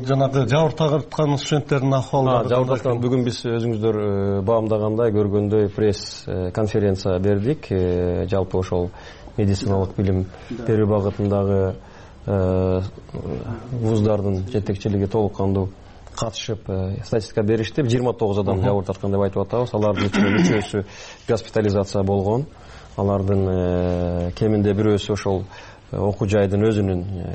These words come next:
Speaker 2: клиникасында дарыланып жатат. Экөөсү улуттук госпиталда дарыланып
Speaker 1: Мгм.
Speaker 2: жатышат. Алардын баары ошол керектүү, тиешелүү болгон жа-, жардам менен камсыз болушат.
Speaker 1: Мгм.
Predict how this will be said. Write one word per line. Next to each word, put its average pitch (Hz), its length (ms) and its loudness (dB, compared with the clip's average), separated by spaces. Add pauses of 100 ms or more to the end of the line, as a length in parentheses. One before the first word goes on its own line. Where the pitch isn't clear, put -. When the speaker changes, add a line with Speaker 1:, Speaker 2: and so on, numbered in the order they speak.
(140)
Speaker 2:
клиникасында 98 640 0
дарыланып 98 420 0
жатат. 110 220 -2
Экөөсү 95 440 -2
улуттук 95 500 -4
госпиталда 98 760 -2
дарыланып 101 480 0
Speaker 1:
Мгм. 101 120 -6
Speaker 2:
жатышат. 101 380 -2 (520)
Алардын 104 340 2
баары 107 280 2
ошол 101 200 -4
керектүү, 98 440 -2
тиешелүү 95 420 -2
болгон 95 260 2
жа-, 92 460 -2
жардам 98 320 0
менен 95 160 0
камсыз - 320 -6
болушат. 98 400 -2
Speaker 1:
Мгм. 120 120 0